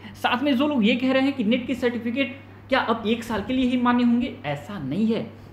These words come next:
net का certificate आपका लाइफ टाइम के लिए valid होगा। assistant professor के लिए सिर्फ एक साल के लिए valid होगा पीएचडी के admission के लिए।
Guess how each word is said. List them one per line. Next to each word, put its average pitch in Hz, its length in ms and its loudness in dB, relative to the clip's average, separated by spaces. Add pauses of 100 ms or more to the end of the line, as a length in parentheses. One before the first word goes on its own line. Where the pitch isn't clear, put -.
(100)
net 208 340 0
का 247 80 4
certificate 185 760 -2
आपका 165 300 -2
लाइफ 170 320 0 (140)
टाइम 240 200 2
के 208 140 -2
लिए 202 340 2 (340)
valid 156 440 4
होगा। 233 440 2 (180)
assistant 208 480 -2
professor 175 420 -2
के 160 140 -4
लिए 135 240 -2 (420)
सिर्फ 330 300 -2
एक 294 280 -4
साल 247 300 -2
के 254 160 -4
लिए 247 380 2 (160)
valid 185 560 2
होगा 226 340 4 (440)
पीएचडी 202 360 2
के 262 220 -2 (120)
admission 147 520 -2
के 131 140 -6
लिए। 127 260 -6